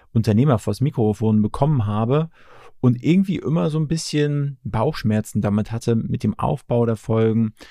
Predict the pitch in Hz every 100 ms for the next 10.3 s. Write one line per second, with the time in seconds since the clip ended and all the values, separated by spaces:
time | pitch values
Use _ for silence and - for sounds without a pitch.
0 | - - 107 110 107 110 123 131 - 113
1 | 110 113 113 - - - - 113 117 110
2 | - 117 - 104 - 110 101 98 113 113
3 | 104 107 107 - 104 107 113 117 - 127
4 | 120 120 123 117 110 113 107 117 110 -
5 | 139 131 117 120 117 120 - - _ -
6 | 113 95 104 104 123 123 117 110 117 -
7 | 117 104 104 104 - 101 - 104 110 101
8 | 107 104 107 113 104 110 107 - - -
9 | - - - 123 110 117 117 107 110 107
10 | 110 -